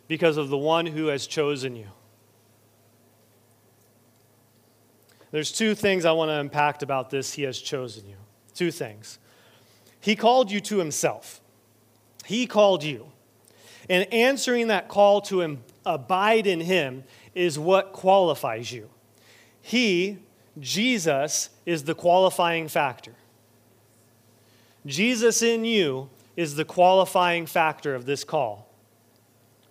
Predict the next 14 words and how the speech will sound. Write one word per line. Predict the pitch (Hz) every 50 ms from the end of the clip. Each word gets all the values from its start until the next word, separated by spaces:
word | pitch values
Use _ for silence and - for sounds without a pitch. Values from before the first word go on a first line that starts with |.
| _ _ _ _ _ _ _ _ _ _ _ _ _ _ _ _ _ _ _ _ _
So | - 196 196 196
at | 196 190
all | 214 233 247 254 247
times, | 247 - 226 233 220 202 185 175 185 190 190 151
you | 175 175 175
look | 190 202 196 196
to | - 180 165
him | 185 240 240 220 196 185 190
for | 190 - 185 160
how | 165 175 180 180
you | 185 185 185
are | 175 170
to | 175 - 160
accomplish | 139 131 - - - 220 240 254 240 - - 156 143 131 127 - -